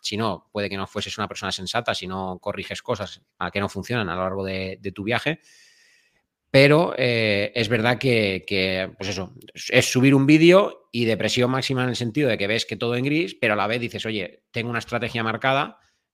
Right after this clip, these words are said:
que está funcionando porque, jolín, en estos meses están siendo los más potentes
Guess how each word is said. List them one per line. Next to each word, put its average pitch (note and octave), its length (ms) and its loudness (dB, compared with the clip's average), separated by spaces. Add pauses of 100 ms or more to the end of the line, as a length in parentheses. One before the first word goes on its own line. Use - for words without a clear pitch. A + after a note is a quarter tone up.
(120)
que A2 80 -8
está G#2 200 0
funcionando B2 580 -2
porque, G2+ 280 -4
jolín, A#2 400 -6 (140)
en G2+ 200 0
estos A2 300 -2
meses B2 280 -4
están A2+ 220 -10
siendo B2 280 -6
los G#2+ 400 -6
más A#2+ 300 -2
potentes B2+ 800 -2